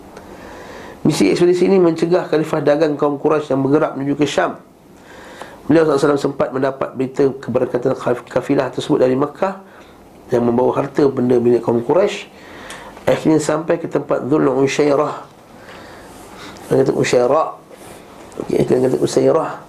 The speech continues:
Yang berada di pinggiran Yambu'. Ha, Yambu' ni tepi laut lah. Kalau buka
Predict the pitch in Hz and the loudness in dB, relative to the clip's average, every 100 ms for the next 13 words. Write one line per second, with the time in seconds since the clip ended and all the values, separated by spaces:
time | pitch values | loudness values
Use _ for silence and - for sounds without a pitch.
0 | - - - - - - - - - 131 | -20 -20 -20 -18 -18 -20 -20 -8 2 4
1 | 135 143 139 135 131 143 135 123 123 120 | 4 4 2 2 2 2 2 2 2 2
2 | 127 123 - - - - - - 113 113 | 2 2 -2 -14 -20 -12 -4 0 2 2
3 | 131 143 143 135 143 135 156 139 - 120 | 2 0 0 2 2 2 0 -2 0 -2
4 | 123 131 123 | -2 -4 -2